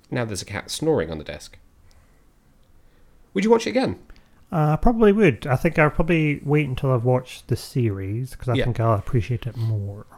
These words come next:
Speaker 1: Yeah.
Speaker 2: and understand a bit more.
Speaker 1: I was surprised at how much I was able to understand, having never watched it before. I got a brief rundown from both James and Matt as anime experts on what had happened. So I was like, "Okay, this guy's a demon slayer,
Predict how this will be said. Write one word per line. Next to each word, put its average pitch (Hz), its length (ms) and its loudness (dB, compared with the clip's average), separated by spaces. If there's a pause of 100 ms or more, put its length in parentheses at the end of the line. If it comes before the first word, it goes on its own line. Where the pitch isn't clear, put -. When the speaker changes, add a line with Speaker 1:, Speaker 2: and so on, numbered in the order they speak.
Speaker 1:
Yeah. 139 240 0 (100)
Speaker 2:
and 120 140 -4
understand 107 500 -6
a 95 60 -6
bit 98 140 -12
more. 95 200 -10 (240)
Speaker 1:
I 165 140 4
was 175 100 2
surprised 139 380 -2
at 110 80 -4
how 131 80 -2
much 110 180 -2
I 110 60 -2
was 107 120 -2
able 117 240 -4
to 101 120 -6
understand, 92 380 -6
having 98 200 -8
never 101 220 -4
watched - 260 -10
it - 80 -18
before. - 300 -12 (280)
I 113 80 -4
got 104 280 -2
a 98 120 -6
brief 113 420 -4
rundown 98 380 -4
from 95 180 -8
both 90 200 -6
James 92 340 -6 (120)
and 87 180 -6
Matt 85 200 -6 (100)
as 95 120 -8
anime 87 400 -6
experts - 600 -10
on 87 220 -6 (100)
what 90 180 -6
had 90 100 -12
happened. 85 360 -12
So - 60 -10
I - 20 -8
was 87 80 -8
like, - 100 -10
"Okay, 85 300 -6 (400)
this 107 140 -4
guy's 101 200 -2
a 95 60 -6
demon 90 260 -8
slayer, 90 380 -8